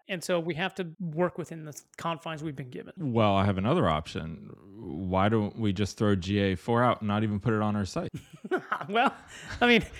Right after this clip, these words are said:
Speaker 1: in reality, I'd like nothing better. But as of this moment, we're recording this right in the middle of holiday season twenty twenty-three,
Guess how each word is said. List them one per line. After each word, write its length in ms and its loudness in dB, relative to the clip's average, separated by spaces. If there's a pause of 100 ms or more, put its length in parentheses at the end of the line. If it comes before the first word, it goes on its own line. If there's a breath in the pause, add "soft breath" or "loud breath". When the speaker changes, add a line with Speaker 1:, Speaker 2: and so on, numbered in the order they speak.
Speaker 1:
in 140 6
reality, 500 8
I'd 160 4
like 200 4
nothing 520 0 (280)
better. 560 2 (140)
But 220 0
as 240 0
of 340 -8
this 260 0
moment, 500 0
we're 80 -4
recording 460 -2
this 320 -6
right 220 -2
in 60 -4
the 60 -6
middle 160 2
of 60 -2
holiday 320 2
season 320 -4
twenty 320 -10 (280)
twenty-three, 520 0